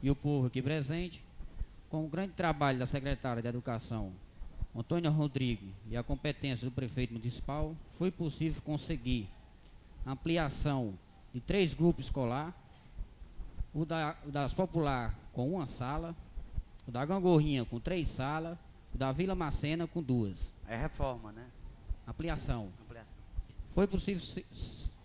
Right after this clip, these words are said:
Speaker 1: a construção de quatro grupos escolar, um na Água Santa, um na Pedra Preta e Cajueiro. Queria comunicar aqui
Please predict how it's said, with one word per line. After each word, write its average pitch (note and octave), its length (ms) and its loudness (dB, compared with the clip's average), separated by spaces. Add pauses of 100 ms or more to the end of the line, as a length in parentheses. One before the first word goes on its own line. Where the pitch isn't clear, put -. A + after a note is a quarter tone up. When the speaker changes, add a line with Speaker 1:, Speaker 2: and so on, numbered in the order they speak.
(340)
Speaker 1:
a C3+ 100 0
construção F3+ 640 4
de D#3 240 4 (720)
quatro G3 340 4
grupos F3 300 4
escolar, B2+ 500 2 (180)
um F#3+ 100 0
na F3 120 2
Água F3 280 2
Santa, F3+ 540 0 (400)
um D#3 60 2
na D#3+ 120 0
Pedra F3+ 360 4
Preta F3 520 4 (600)
e C#3+ 80 -4
Cajueiro. D3+ 640 8 (4000)
Queria E3+ 220 6
comunicar F#3+ 500 2
aqui G#3 420 0